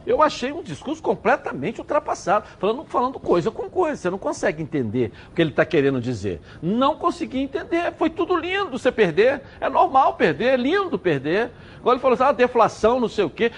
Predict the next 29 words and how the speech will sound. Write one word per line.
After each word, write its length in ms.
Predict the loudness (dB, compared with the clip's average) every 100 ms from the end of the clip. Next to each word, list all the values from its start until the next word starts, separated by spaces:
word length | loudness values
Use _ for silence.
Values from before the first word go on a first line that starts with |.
| -2
não 120 | 2
vai 160 | 4 4
botar 300 | 4 4 2
contra 280 | 2 0 2
o 60 |
Botafogo. 640 | 2 2 0 2 2 2 -2 -4
Então 220 | 2 2
o 20 | 6
Vasco 300 | 4 4 0
não 100 | 2
quer 160 | 2
ir 40 | 2
pra 140 | 0
semifinal. 640 | -2 -4 -2 2 2 2 -8 -6
Semifinal 420 | -4 -2 0 4
vale 180 | 4 2
dinheiro 540 | 0 2 4 4 4
no 120 | -2
Campeonato 480 | -2 0 0 0 0
Carioca. 580 | 0 2 4 2 -2 -14 -16 -16 -4
Ou 140 | 0 2
você 160 | 2
vai 120 | 2 2
entregar 320 | 2 4 2
o 40 |
campeonato. 440 | 2 0 2 2 0 -2
E 60 |
outra 200 | -2 0 -2
coisa, 380 | 2 0 0